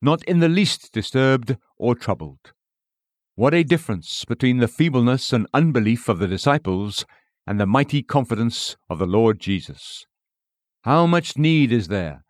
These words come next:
that we be changed from glory to glory as by the image of the Lord? For we also are very far as yet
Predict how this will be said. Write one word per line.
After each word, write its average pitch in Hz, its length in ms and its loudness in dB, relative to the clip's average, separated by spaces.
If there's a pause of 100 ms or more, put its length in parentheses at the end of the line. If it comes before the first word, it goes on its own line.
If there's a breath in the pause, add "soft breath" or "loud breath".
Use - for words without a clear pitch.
(120)
that 104 160 -4
we 127 500 0
be 110 160 -4
changed 143 520 -2
from 107 200 -4
glory 147 540 0
to 117 120 -4
glory 120 640 2 (220 loud breath)
as 113 220 -2
by 123 200 0
the 117 120 0
image 131 420 -2
of 110 100 -2
the 104 100 -4
Lord? 80 500 -10 (460)
For 127 140 2
we 165 160 4
also 165 480 0 (180)
are 101 100 -4
very 147 260 2
far 143 500 0
as 113 240 -2
yet 127 320 -4